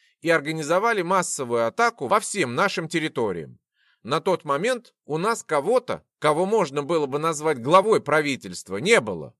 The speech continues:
Мы жили в союзе, по еще президентскому регламенту. Но ты должен помнить выборы, после них мало что изменилось тогда.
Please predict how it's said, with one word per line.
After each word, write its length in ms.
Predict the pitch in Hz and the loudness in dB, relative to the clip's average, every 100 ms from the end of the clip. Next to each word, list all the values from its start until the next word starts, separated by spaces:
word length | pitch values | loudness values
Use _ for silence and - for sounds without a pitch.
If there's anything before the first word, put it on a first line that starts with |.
| _ _ | _ _
Мы 200 | - 202 | -4 -2
жили 260 | 220 226 214 | 0 0 -2
в 60 | - | 0
союзе, 640 | 208 202 147 98 80 - _ _ - | 0 2 0 -4 -12 -18 _ _ -8
по 100 | 156 | -4
еще 260 | 170 190 | -2 -2
президентскому 800 | 185 190 185 196 240 175 - 135 | -2 -2 -2 2 2 2 -4 -2
регламенту. 760 | 151 160 156 113 90 87 71 - _ _ _ - | -2 2 2 2 -4 -12 -16 -20 _ _ _ -10
Но 220 | 107 127 | -4 -4
ты 200 | 247 262 | -4 -4
должен 440 | 180 220 180 185 | 2 2 2 -4
помнить 480 | 165 220 214 196 180 | 0 0 0 -2 -4
выборы, 520 | 196 226 113 90 69 _ | 0 2 2 -6 -8 _
после 360 | 151 147 143 147 | -2 -2 -4 -6
них 240 | 208 - | -6 -6
мало 320 | 185 233 202 | 2 2 2
что 220 | - 180 | -2 -4
изменилось 520 | 156 156 190 170 117 - | -4 -4 -4 -2 -4 -4
тогда. 440 | 123 113 87 64 | -4 -4 -8 -10